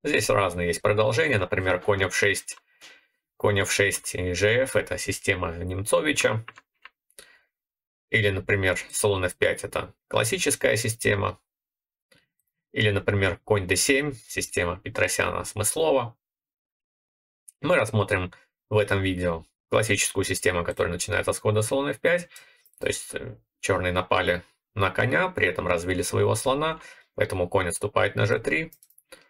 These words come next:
слон Ж шесть, например, конь Ф три, ну также здесь есть ход и Аш четыре, конь Ф три, конь Д семь, не пуская коня на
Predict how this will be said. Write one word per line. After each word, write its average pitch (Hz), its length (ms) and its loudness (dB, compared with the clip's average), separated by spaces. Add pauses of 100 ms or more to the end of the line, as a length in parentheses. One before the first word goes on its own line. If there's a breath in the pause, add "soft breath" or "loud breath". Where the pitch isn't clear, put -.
(520 loud breath)
слон 92 320 -2
Ж 92 100 2
шесть, - 640 -2
например, 90 240 -6
конь 95 220 2
Ф 90 120 -2
три, 156 260 0
ну 160 140 -4
также 90 320 -2
здесь 87 240 -6
есть 87 140 -2
ход - 320 -2
и 90 240 -6
Аш 151 160 0
четыре, 107 480 -2 (680 soft breath)
конь - 220 0
Ф 139 100 -2
три, 170 300 0 (200)
конь 101 220 0
Д 101 100 4
семь, 147 340 2
не 95 120 -2
пуская 87 580 0 (240)
коня 92 400 2 (160)
на 90 380 0